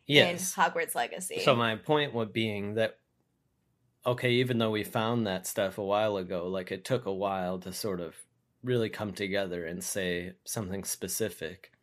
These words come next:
Speaker 1: And I feel like you did a really great job sort of
Speaker 2: Tell your
Speaker 1: putting
Speaker 2: friends.
Speaker 1: things together.
Speaker 2: <laughs>
Speaker 1: I think you have a clip. Don't you have a clip?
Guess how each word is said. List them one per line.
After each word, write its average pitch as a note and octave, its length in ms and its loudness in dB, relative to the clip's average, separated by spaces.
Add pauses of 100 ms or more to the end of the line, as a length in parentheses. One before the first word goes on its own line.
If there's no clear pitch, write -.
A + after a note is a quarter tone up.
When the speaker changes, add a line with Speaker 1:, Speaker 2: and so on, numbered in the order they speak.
(460)
Speaker 1:
And G2+ 100 -6
I F#2+ 80 -2
feel F#2+ 200 -4
like F2+ 360 -6
you C3 100 -4
did C3 160 4
a G#2 100 2
really A2 280 0
great G2 260 -2
job F#2 340 2
sort F#2+ 200 -2
of F2 180 -4 (1500)
Speaker 2:
Tell C4+ 260 6
your C#4 160 2
Speaker 1:
putting C#3+ 180 10
Speaker 2:
friends. G#2 100 10
Speaker 1:
things B2+ 260 4
together. A2 460 4
Speaker 2:
<laughs> - 40 -6
Speaker 1:
I A2 100 2
think D3+ 220 4
you D#3 80 6
have C3 140 4
a A2+ 60 4
clip. - 300 2
Don't A#2+ 200 0
you C3+ 80 2
have - 80 0
a B2 80 -2
clip? D3+ 200 2